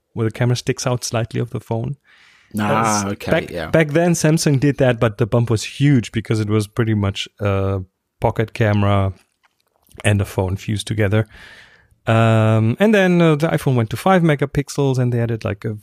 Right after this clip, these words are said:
Speaker 1: L E D flash and V G A video initially, and it kind of kept evolving. Um, sometimes it was merely feature catch-up, so the panorama mode was announced in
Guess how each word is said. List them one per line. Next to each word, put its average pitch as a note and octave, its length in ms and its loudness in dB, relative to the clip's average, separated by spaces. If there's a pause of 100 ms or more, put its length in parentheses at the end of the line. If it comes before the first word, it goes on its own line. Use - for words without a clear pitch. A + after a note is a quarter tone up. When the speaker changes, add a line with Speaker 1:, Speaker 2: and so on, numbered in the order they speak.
(180)
Speaker 1:
L A2+ 140 -2
E A2 40 0
D D3+ 220 -4
flash C3 420 -4
and A#2 180 -6
V B2 140 -8
G C3 160 -8
A A#2+ 120 0
video B2 460 0
initially, A#2 640 0
and A2+ 300 -2 (320)
it C#3+ 100 -2
kind C4 180 0
of A#3 120 -4
kept F#3+ 340 -2
evolving. C#3 960 0 (600)
Um, A#2 720 0
sometimes D#3 440 0
it B2+ 40 2
was B2 240 -4 (400)
merely C#3 460 2
feature - 360 -6
catch-up, - 640 -4
so G#2 380 -2 (460)
the G#2 60 -10
panorama A2+ 580 0
mode B2 360 2
was A2 420 -4
announced G#2+ 420 -2
in G#2+ 280 -2